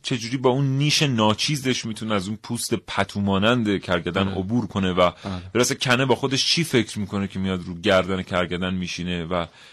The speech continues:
Speaker 1: این اشتباهش در نهایت منجر به این می‌شه که یه آکس پیکر می‌خورتش. اینا همه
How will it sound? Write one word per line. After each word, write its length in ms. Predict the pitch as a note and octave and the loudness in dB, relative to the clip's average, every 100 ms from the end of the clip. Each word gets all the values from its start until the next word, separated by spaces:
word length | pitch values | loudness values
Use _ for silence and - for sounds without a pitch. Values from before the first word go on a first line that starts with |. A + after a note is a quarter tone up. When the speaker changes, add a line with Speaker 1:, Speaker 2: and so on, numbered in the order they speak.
| - | -14
Speaker 1:
این 120 | - G2+ | -4 -2
اشتباهش 460 | F#2 G2 F#2 G2 | 0 0 2 2
در 180 | - F2+ | 2 2
نهایت 240 | F2+ F2+ F#2 | 2 0 0
منجر 360 | F#2+ F2+ F#2 | 0 2 2
به 80 | F2+ | 2
این 140 | F2+ | -2
می‌شه 180 | F#2 - | -4 -6
که 60 | F2+ | -2
یه 80 | E2 | 2
آکس 360 | F2 F2 - | 2 0 -8
پیکر 300 | - F2+ A2 | -10 -2 0
می‌خورتش. 760 | G2+ G2+ - G2+ F#2+ F#2+ C#3+ - | 2 0 0 2 2 2 -4 -4
اینا 120 | C#3 | -4
همه 340 | C3 C#3+ C#3+ | -4 -4 -4